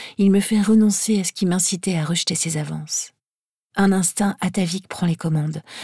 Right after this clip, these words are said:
J'oublie qui je suis, comment je suis arrivée ici. Il ne reste que nos deux corps,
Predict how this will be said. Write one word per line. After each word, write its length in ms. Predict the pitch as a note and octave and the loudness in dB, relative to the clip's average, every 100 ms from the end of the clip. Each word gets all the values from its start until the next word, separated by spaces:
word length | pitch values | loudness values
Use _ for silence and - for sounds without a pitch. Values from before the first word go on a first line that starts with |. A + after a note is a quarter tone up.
| - - | -14 -4
J'oublie 420 | F3+ G#3 F#3+ G3+ | 0 2 2 0
qui 200 | - A#3 | 0 -2
je 80 | G3+ | 0
suis, 360 | - - F3 - | 0 -4 -8 -8
comment 300 | - A#3 A3+ | 2 6 6
je 100 | G#3 | 6
suis 280 | F#3+ G3+ F3+ | 2 0 0
arrivée 260 | F3 E3+ E3 | 0 0 -2
ici. 380 | D#3+ - D#3+ _ _ _ _ _ _ _ _ - | -2 -4 -8 _ _ _ _ _ _ _ _ 2
Il 100 | G3 | 4
ne 80 | F#3+ | 4
reste 340 | F#3+ F3+ - - | 4 0 -4 -2
que 120 | G3+ | 2
nos 180 | F#3+ F3 | 2 2
deux 200 | G3+ G3+ | 0 0
corps, 480 | - E3 F3+ F3 | 0 0 0 -4